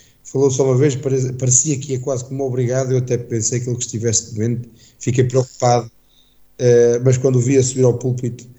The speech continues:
fiquei logo mais descansado. Eh, e para dizer o seguinte, isto nas boca, na boca do Nuno e, e na boca da maioria dos sociais-democratas do nosso Conselho, parece que está sempre tudo mal e que a oposição é um bicho papão e um bicho mentiroso.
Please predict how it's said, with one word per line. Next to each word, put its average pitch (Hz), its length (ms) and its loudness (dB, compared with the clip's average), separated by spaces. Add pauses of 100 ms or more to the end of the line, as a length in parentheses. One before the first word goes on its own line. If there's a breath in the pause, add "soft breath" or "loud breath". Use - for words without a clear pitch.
(200 loud breath)
fiquei 127 240 0
logo 127 220 2
mais 123 180 -2
descansado. 107 560 -8 (760 soft breath)
Eh, 139 920 0 (380)
e 151 80 -12
para 175 200 -2
dizer 170 260 4
o 165 60 2
seguinte, 143 420 -2
isto 135 240 -6
nas 160 160 -2
boca, 127 420 0
na 139 140 0
boca 151 260 0
do 127 140 0
Nuno 104 300 0
e, 107 320 0
e 107 40 2
na 117 120 2
boca 131 280 4
da 120 160 2
maioria 127 380 6
dos 120 220 4
sociais-democratas 117 880 -2
do 110 100 -4
nosso 101 600 -6
Conselho, 92 540 -4
parece 131 200 4
que 131 80 -2
está 151 80 4
sempre 131 220 2
tudo 147 160 -4
mal 151 220 4
e 156 40 4
que 151 120 0
a - 20 6
oposição 147 640 2
é - 20 2
um 147 80 0
bicho 143 220 -2
papão 151 480 0
e 151 80 -4
um 151 80 -4
bicho 156 240 -6
mentiroso. 147 720 2